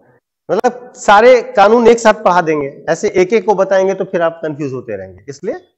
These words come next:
अभी दस मिनट में हम आपको सारे कानून बता देंगे, कितने तरीके के कानून होते हैं इस देश में।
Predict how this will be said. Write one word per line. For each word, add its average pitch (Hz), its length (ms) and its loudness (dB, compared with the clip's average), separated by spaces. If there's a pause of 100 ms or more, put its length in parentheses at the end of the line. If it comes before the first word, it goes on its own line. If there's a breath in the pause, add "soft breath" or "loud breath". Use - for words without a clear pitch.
(140)
अभी 135 180 -10
दस 151 180 -6
मिनट 175 160 -6
में 220 80 -6
हम 196 60 -6
आपको 240 240 -6
सारे 170 300 0
कानून 160 320 -2
बता 147 220 -8
देंगे, 190 200 -4
कितने 190 300 -6
तरीके 160 360 -6
के 190 120 -8
कानून 156 400 -6
होते 147 280 -4
हैं 113 140 -6
इस 98 80 -12
देश - 280 -20
में। - 80 -20